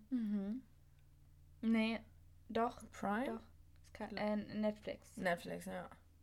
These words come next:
Speaker 2: So. Meine Liste. Hinzugefügt. <laughs> Mal sehen, wen ich da schon getroffen habe in meinem <laughs> Leben. Naja, nee, ähm, genau, wir hatten jetzt eine Teeweisheit. Hast du noch einen Poetry Slam?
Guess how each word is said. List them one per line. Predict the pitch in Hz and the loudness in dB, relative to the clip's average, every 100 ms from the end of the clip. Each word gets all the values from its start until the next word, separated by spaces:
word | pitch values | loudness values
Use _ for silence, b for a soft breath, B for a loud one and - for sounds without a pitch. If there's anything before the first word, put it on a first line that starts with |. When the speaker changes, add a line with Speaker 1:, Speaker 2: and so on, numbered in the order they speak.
| - | -12
Speaker 2:
So. | - 190 175 - - | -4 -4 -4 -12 -10
Meine | - 262 285 277 | 6 8 10 10
Liste. | 220 - - - 175 | 6 2 -6 -10 -6
Hinzugefügt. | 226 254 - - 165 - - - - - - - | -2 -2 -2 -6 -10 -12 -14 -16 -20 -20 -20 -2
<laughs> | - 220 214 - - | 6 6 6 -4 2
Mal | 202 | 4
sehen, | 202 294 381 | 6 6 8
wen | 294 | 8
ich | 254 240 | 8 6
da | 262 339 | 6 4
schon | - 311 - - | 4 -4 -6 -12
getroffen | 359 381 - 480 508 247 185 | -12 -8 8 8 10 4 4
habe | 180 175 180 - - - - | 2 0 -4 -12 -20 -20 -6
in | 220 | -2
meinem | 180 180 170 | 0 -2 -2
<laughs> | 175 | -2
Leben. | 196 202 196 196 - - - - - - B B B B B - | 0 0 0 -4 -10 -14 -14 -16 -20 -16 B B B B B -8
Naja, | 202 180 - - | -4 -2 -4 -6
nee, | 175 185 | -8 -2
ähm, | - 196 202 202 196 180 - - - - - - - | 4 4 4 2 -2 -4 -12 -20 -20 -20 -20 -20 -2
genau, | 233 214 196 | 2 4 4
wir | 202 | 2
hatten | 233 226 | 2 2
jetzt | 202 | 0
eine | 196 180 | -4 -4
Teeweisheit. | - 202 202 202 196 196 - | -4 -2 0 -2 -2 -6 -4
Hast | 214 - | -8 -8
du | |
noch | 190 | -8
einen | 180 | -10
Poetry | - 214 - | -10 -14 -14
Slam? | 196 - 180 180 | -16 -14 -14 -14